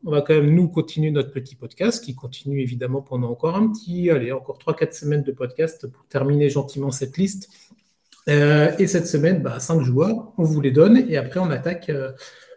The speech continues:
on attaque tranquillement tous les deux. Euh, cette semaine, on va vous parler d'Elgin Baylor, on va vous parler de Willis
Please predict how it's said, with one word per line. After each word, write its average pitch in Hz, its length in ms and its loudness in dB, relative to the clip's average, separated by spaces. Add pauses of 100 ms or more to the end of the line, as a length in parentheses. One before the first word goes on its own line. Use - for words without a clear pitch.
on 160 100 0
attaque 196 300 0
tranquillement 196 500 4
tous 214 200 0
les 208 100 8
deux. 180 380 2
Euh, 151 1000 0
cette 214 240 -4
semaine, 160 340 2
on 156 120 0
va 170 100 4
vous 165 140 2
parler 165 320 4
d'Elgin 165 480 4
Baylor, 156 520 4
on 135 60 -2
va 143 80 2
vous 143 120 4
parler 147 280 0
de 143 100 -4
Willis 165 380 -6